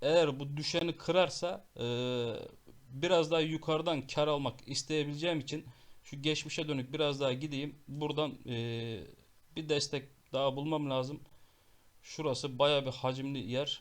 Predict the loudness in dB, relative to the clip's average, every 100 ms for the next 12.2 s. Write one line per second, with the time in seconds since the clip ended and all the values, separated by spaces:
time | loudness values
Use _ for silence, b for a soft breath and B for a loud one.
0 | -8 -8 -6 -6 -8 -8 -12 -14 -10 -10
1 | -10 -10 -8 -10 -12 _ _ _ _ _
2 | _ _ _ _ -20 -20 -16 -8 -2 -2
3 | 0 -2 0 -6 -4 -6 -8 _ _ -20
4 | -20 _ -20 -20 -12 0 0 0 -2 0
5 | 0 0 0 0 0 -2 -4 -4 -4 2
6 | 4 4 2 -2 -2 -2 0 0 0 -6
7 | -20 -6 0 2 2 2 2 0 -2 -4
8 | -4 -10 -8 -6 -6 -6 -6 -6 -2 -2
9 | -2 -8 -12 B B B -6 -4 0 2
10 | 4 2 0 0 2 2 2 0 2 -2
11 | 0 -2 2 0 0 -2 -2 -2 0 0
12 | -2